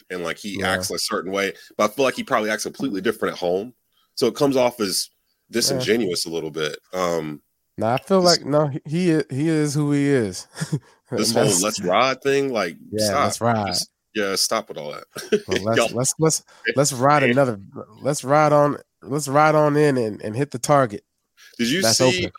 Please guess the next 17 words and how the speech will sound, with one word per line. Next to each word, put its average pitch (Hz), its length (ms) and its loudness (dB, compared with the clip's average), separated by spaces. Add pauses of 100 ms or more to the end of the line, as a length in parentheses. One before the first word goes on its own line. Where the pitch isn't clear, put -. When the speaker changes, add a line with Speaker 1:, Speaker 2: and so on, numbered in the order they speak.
(120)
Speaker 1:
uh, 127 180 -4 (340)
who's 214 260 2
his, 127 320 -2
Speaker 2:
<laughs> 107 100 0
Speaker 1:
uh, 90 300 -4 (320)
his 117 160 -2
running 110 320 0
back? 85 300 0 (200)
It's 110 180 -4
going 117 260 2
around 101 220 0
internet 92 220 -4
right 85 120 -4
now, 90 200 -2
the 82 80 -6
pic - 300 -4
of, 85 160 -4